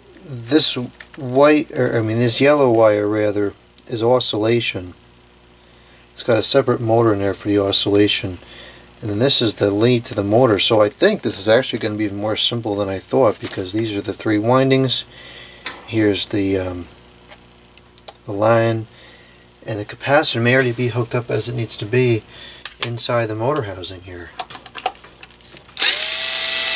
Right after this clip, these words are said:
So let's take a look and see what we have.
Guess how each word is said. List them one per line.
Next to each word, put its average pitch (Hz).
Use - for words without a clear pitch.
So -
let's 110
take 135
a 127
look 123
and 117
see 123
what 120
we 117
have. 110